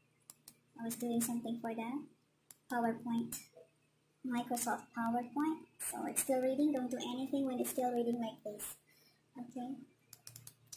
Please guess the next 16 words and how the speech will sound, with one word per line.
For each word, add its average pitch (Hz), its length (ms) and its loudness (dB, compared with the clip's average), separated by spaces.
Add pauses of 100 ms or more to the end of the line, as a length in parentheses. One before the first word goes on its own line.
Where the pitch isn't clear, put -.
(100)
so - 140 -10
I'll 247 80 -4
click - 320 -8
this 233 260 -2
one. 330 180 6 (1160)
There 220 80 -6
you 226 160 -4
go, 269 120 0 (320)
this 233 260 0
reading, 254 420 6
that's 262 160 0
the 220 100 -2
sign. 240 520 2 (1000)
Right? 247 260 -4 (2500)
Just 233 200 -6
wait, 226 220 -4